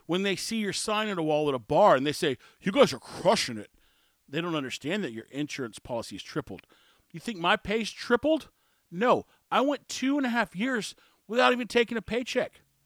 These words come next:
Up, up, they're mowing the grass. I knew it. I knew it. Somebody was watching me. They're over there cutting the grass. So anyway, so then they, then they say, "Okay, well,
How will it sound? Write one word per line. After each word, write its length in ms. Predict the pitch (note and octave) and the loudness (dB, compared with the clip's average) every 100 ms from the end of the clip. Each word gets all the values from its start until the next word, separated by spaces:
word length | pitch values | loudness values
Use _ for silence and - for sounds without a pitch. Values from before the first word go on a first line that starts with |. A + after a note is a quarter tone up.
| _ _ - | _ _ 6
Up, 300 | F3+ C#4 - | 8 8 8
up, 320 | G3+ B3+ D4 F#3+ | 10 10 10 4
they're 160 | A3+ | 4
mowing 280 | A3 C4 C#4+ | 6 6 6
the 80 | C4+ | 4
grass. 600 | C#4+ E4 D#4 C4 - - _ _ - | 6 6 6 2 -4 -10 _ _ 4
I 340 | F#3 G#3+ A#3 | 8 10 10
knew 300 | A#3+ C4 D#4+ | 6 2 2
it. 160 | D#4+ A#3+ _ - | 0 -2 _ -6
I 140 | G3+ | -4
knew 240 | A3+ C#4 D4 | -2 -2 -2
it. 140 | C4 _ - | -4 _ -20
Somebody 420 | - F3+ F#3+ A3+ | -6 -4 2 2
was 160 | A#3+ A3 | 2 0
watching 360 | A#3+ B3 - F#3+ | 0 0 -2 -6
me. 60 | |
They're 160 | D3 D3 | -4 -2
over 120 | D#3+ | -2
there 140 | F3 | -4
cutting 260 | F3 E3+ D#3 | -4 -10 -10
the 60 | F3 | -8
grass. 520 | F#3+ D3+ C#3 - - _ - _ _ _ | -6 -6 -8 -18 -20 _ -20 _ _ _
So 260 | - A#3 C4 | 0 4 4
anyway, 340 | D4+ B3+ B3 | 4 2 2
so 160 | - B3 | 2 2
then 220 | C#4 D#4 | 2 4
they, 160 | D4 C4 | 4 4
then 200 | C4 D4 | 0 0
they 140 | B3+ | -2
say, 140 | - A3 | -2 -4
"Okay, 260 | A#3 G#3 | -4 -2
well, 240 | F#3+ G#3+ | 0 0